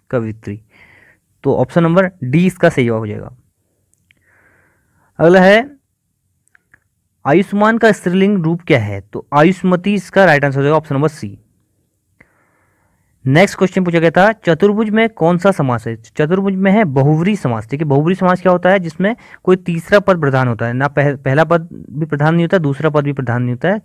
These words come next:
तीसरा पद प्रधान होता है। नेक्स्ट है, देखिए, अब जो यूकेएसएससी एग्जाम होते हैं उन, उसमें बीस जो हिंदी के क्वेश्चन पूछे जाते हैं, लेकिन जो पहले होते थे, ये दो हज़ार चौदह का पेपर है, तो इसमें जो है पच्चीस हिंदी के क्वेश्चन पूछे गए थे। ठीक है,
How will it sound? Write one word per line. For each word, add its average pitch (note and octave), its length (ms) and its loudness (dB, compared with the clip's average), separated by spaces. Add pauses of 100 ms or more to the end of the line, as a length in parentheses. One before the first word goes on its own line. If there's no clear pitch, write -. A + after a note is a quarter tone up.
तीसरा D3+ 280 -4
पद D#3+ 140 -2
प्रधान B2 340 -4
होता A#2 180 -4
है। F#3+ 120 0 (1300)
नेक्स्ट F#3+ 300 2
है, A3 240 4 (400)
देखिए, F3+ 360 0
अब D#3+ 280 0
जो G#3 140 0
यूकेएसएससी G3+ 540 -2
एग्जाम F3 280 0
होते F3+ 200 0
हैं G3+ 80 4
उन, E3 280 -2
उसमें D#3+ 360 -2
बीस F3 280 -2
जो F#3 100 2
हिंदी D3+ 280 0
के D#3+ 60 2
क्वेश्चन D3+ 240 0
पूछे C3+ 100 -2
जाते C#3 200 0
हैं, F3 80 0
लेकिन F3+ 220 0
जो F3 80 0
पहले D3+ 340 0
होते D#3 180 2
थे, F3 140 2
ये F3+ 80 2
दो C3+ 100 0
हज़ार D3 160 2
चौदह D3 300 0
का E3 100 2
पेपर B2+ 260 -4
है, F#3+ 120 0 (340)
तो - 140 -6
इसमें F#3 220 -2
जो F#3 80 2
है G#3+ 60 2
पच्चीस G3 440 -2
हिंदी D3+ 160 0
के D3+ 80 2
क्वेश्चन C3+ 240 -4
पूछे A#2 200 -10
गए G#2+ 120 -8
थे। G#2+ 80 -12
ठीक D#3+ 180 -4
है, G3+ 100 2